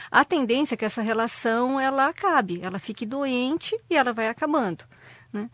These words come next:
Porque o que tá em jogo é o quanto você confia ou não no outro, né? A partir do momento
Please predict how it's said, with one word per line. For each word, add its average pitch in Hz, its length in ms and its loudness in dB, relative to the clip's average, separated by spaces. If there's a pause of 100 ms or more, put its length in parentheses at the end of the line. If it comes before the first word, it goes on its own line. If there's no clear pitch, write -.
(240)
Porque 240 240 2
o 233 80 4
que 302 200 0
tá 302 160 0
em 240 140 2
jogo 240 560 2
é 233 180 2
o 233 120 -2
quanto 302 340 2
você 262 400 -2
confia 262 680 0
ou 294 140 0
não 240 240 0
no 240 120 -2
outro, - 440 -8 (500)
né? 208 100 -6
A 196 40 -8
partir 226 240 2
do 339 100 4
momento 226 540 2